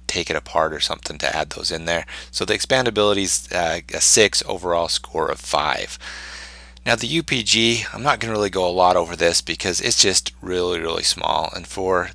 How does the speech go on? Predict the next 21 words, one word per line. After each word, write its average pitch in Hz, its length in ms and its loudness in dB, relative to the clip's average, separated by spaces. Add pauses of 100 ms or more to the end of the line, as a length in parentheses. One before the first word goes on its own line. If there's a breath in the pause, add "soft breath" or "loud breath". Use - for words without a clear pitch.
this - 220 0
long-term 107 400 -2
backup, 90 440 2
it - 200 -10
just - 400 0
is 87 160 -4
not 80 320 -2
capable. - 560 -6
The, - 200 -4 (520 loud breath)
the 73 340 0 (720)
battery's 92 460 2
only 80 160 -6
seven 82 320 -2
hundred 78 180 -8
twenty 78 240 -10
watt 85 320 -2
hours, 87 460 0 (420 loud breath)
eighty 87 240 -2
watts 82 320 -4
of 90 60 -6
solar, 87 520 0